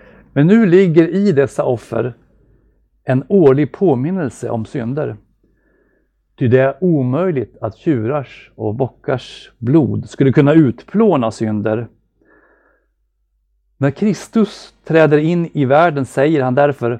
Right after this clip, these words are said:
"Offer och gåvor begärde du inte, men en kropp har du berett åt mig. Brännoffer och syndoffer gladde dig inte." Då sa jag: "Se,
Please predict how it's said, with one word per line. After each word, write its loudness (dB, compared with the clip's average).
"Offer 0
och 0
gåvor 2
begärde 0
du -2
inte, -4
men -4
en -4
kropp -4
har -4
du -4
berett -8
åt -10
mig. -16
Brännoffer 2
och 2
syndoffer 0
gladde 0
dig 2
inte." -4
Då -2
sa -2
jag: -2
"Se, -4